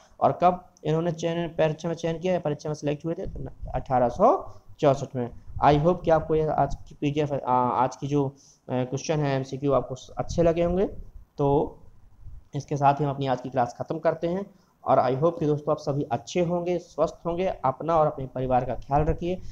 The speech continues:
जब तक आवश्यक ना हो घर से बाहर ना निकलें,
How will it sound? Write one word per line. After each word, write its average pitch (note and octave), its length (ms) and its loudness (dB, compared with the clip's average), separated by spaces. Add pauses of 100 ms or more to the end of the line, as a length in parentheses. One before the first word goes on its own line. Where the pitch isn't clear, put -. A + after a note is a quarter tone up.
(240)
जब F3+ 280 2
तक C4 260 2 (100)
आवश्यक D3+ 480 4
ना C#3 180 2
हो E3 320 2 (320)
घर C#3 100 6
से C3+ 160 -2
बाहर B2 360 0
ना C3+ 220 0
निकलें, E3+ 480 -2